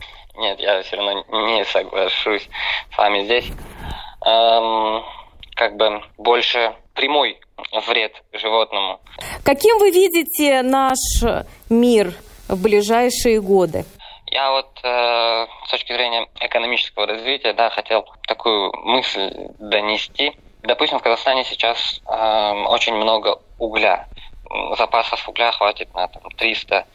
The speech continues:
Speaker 1: или четыреста лет. Однако все понимают, что сжигание угля приносит, м, много вреда. И, э, получается, многие люди говорят,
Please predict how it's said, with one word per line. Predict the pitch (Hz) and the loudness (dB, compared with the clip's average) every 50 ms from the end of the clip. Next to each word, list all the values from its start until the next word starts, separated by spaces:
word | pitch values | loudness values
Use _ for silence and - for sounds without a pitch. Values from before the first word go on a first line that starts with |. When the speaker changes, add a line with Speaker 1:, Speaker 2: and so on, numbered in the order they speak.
| - - - - - - - | -10 -8 -8 -8 -8 -6 -4
Speaker 1:
или | - 101 101 101 | -2 -2 -2 0
четыреста | 95 - - - - 110 101 98 - - - 95 | -2 -2 -2 -2 -2 -2 -2 -4 -4 -2 0 2
лет. | 98 110 117 117 - - - - - - - - | 2 2 2 0 -2 -8 -20 -20 -20 -20 -6 -2
Однако | - - 113 117 123 120 - | -2 0 2 2 0 0 0
все | - - 117 | -2 0 0
понимают, | 113 113 107 107 104 113 117 117 113 110 - | 0 0 -2 0 0 2 2 2 2 0 -2
что | - - - 95 95 95 95 - - - - - - - - - - | -4 -4 -2 -2 -2 -2 -4 -8 -14 -20 -20 -20 -20 -20 -10 -6 -4
сжигание | - - 120 113 127 113 101 101 101 | -2 -2 -2 0 0 0 0 -2 -4
угля | 107 104 123 127 127 | -2 -2 -2 -2 -2
приносит, | - - - 98 104 104 104 - 104 - _ _ _ _ _ - | -2 -6 -6 -4 -2 -2 -2 -2 -4 -6 _ _ _ _ _ -8
м, | - 104 104 98 - | -6 -6 -6 -6 -8
много | - 104 104 107 110 107 101 95 98 92 | -4 -4 0 2 2 2 2 2 0 0
вреда. | 92 104 104 98 113 107 92 - - _ _ - | 0 0 0 2 2 2 2 0 -2 _ _ -10
И, | - 127 127 127 131 127 127 127 123 123 123 120 120 - - - - | -6 -4 -2 -2 0 0 0 0 0 0 -2 -4 -6 -10 -16 -10 -6
э, | - 107 104 101 | -4 -2 -2 0
получается, | - 117 117 - 135 127 123 117 - - 117 101 - - _ _ _ _ _ | 0 0 0 2 2 0 0 0 -2 -2 -2 -2 -2 -6 _ _ _ _ _
многие | 117 120 127 135 135 147 131 123 | -2 0 2 2 2 0 -2 -2
люди | 120 143 143 139 | -2 -2 -2 -2
говорят, | 110 110 107 104 113 117 110 | -2 -2 0 0 2 0 0